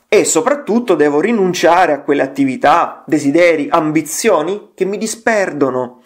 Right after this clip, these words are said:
che dilapidano le mie forze, potremmo dire che in questo senso la potatura ha a che fare con il discernimento. Allora ci fa bene chiederci: quali sono le priorità da custodire?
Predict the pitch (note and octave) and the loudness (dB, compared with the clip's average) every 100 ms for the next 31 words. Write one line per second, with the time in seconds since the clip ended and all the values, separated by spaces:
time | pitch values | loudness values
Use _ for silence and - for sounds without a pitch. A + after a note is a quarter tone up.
0 | - - F3+ G#3 G#3+ G3 E3+ G3 F#3 F3 | -12 -2 0 2 0 0 -2 0 0 0
1 | D#3+ D#3+ D3+ B3 G3+ C#3 - - A#2+ - | 0 -2 -2 0 -2 -2 -8 -6 -6 -6
2 | - _ B3 B3 G#3+ A#3 B3+ A#3+ A#3 A3 | -20 _ 0 2 2 0 0 0 0 2
3 | F3+ F#3 A3+ A3 - G3 A#3 F#3+ D3 C#3+ | 0 0 -2 -2 -2 -2 0 0 0 -2
4 | G#3+ A#3 F3 F3 G3 B3+ B3+ E3 F3+ G3+ | -2 0 0 0 0 0 0 2 2 2
5 | G#3+ A#3+ C#3+ C4+ C4 C3+ C#3 F3 E3+ E3 | 0 -4 -4 -6 -4 -4 -2 -2 -4 -4
6 | D3+ G3 A3 F3+ F3 E3+ F3 B2 A2+ A#2 | -6 -8 -6 -4 -4 -4 -4 -6 -6 -6
7 | D3 D3 - _ _ G#3 C#3+ D#3 F3+ F3 | -4 -4 -8 _ _ 2 2 2 -2 -2
8 | C3 C3 C#3+ C#3 D#3 D3+ B2+ - - - | 0 0 0 -2 0 0 0 -4 -6 -4
9 | B2+ - - - E4 C4+ C#3 A#2+ A#2+ B2 | -4 -6 -20 -6 -4 -2 -4 -2 -2 -4
10 | D3 C#3 C#3 B2 C3+ C3 B2 A#2+ - - | -4 -2 -2 -2 -2 -2 -6 -12 -10 -8
11 | A#2+ A#2+ A2+ G#2+ - _ | -6 -6 -6 -8 -14 _